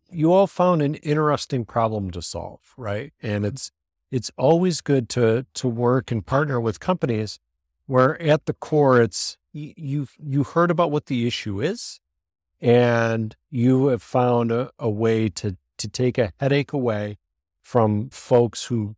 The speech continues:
desperately need one hundred percent of the donations, right? What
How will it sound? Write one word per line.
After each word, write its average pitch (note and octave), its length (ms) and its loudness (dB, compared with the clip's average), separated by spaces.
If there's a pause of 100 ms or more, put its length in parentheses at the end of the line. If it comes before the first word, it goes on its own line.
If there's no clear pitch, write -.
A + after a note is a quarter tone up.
(120)
desperately C3 680 0
need A2+ 540 -2 (380)
one A2+ 240 0
hundred A#2 320 0
percent A2 280 0
of G#2 100 2
the G2+ 60 0
donations, G2+ 640 -4
right? A2 300 0 (140)
What A2 400 0